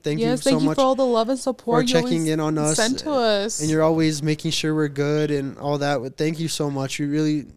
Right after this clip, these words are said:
Speaker 1: means a lot to have a, a friend in this inter-, this in-, industry that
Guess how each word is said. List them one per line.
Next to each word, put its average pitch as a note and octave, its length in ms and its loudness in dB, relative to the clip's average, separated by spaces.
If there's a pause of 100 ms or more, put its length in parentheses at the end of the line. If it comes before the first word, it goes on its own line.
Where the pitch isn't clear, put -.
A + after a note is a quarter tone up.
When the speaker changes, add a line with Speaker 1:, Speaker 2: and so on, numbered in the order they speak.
Speaker 1:
means D3+ 260 -4
a C#3 80 0
lot C3 240 -2
to C#3+ 80 -8
have C3+ 240 -4
a, B2+ 240 -4 (580)
a C#3 120 -6
friend C#3 360 -4
in C#3 120 -4
this C#3 280 -4 (360)
inter-, D3 260 -2 (160)
this C#3 380 -6 (600)
in-, D#3 220 0
industry D3 840 -2 (600)
that C3 340 -4